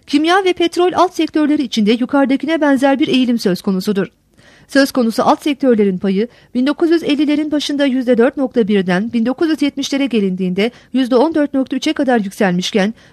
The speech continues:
bin dokuz yüz seksen beşte tekrar yüzde on nokta sekize gerilemiştir.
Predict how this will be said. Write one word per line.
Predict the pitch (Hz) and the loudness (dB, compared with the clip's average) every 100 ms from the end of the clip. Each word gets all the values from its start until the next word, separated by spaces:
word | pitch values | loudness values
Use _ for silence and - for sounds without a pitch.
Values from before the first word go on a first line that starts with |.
| - | -2
bin | 262 | 0
dokuz | 285 349 | 0 -2
yüz | 320 | -2
seksen | 330 311 302 294 | -2 -4 -2 -2
beşte | 285 - 226 | -2 -2 -4
tekrar | 302 - 277 | -4 0 0
yüzde | 247 247 240 | 0 0 0
on | 302 | 0
nokta | 285 254 269 | -2 -4 -4
sekize | 254 240 233 | -4 -2 0
gerilemiştir. | 208 190 185 180 180 208 185 | 0 0 -2 -4 -2 -4 -4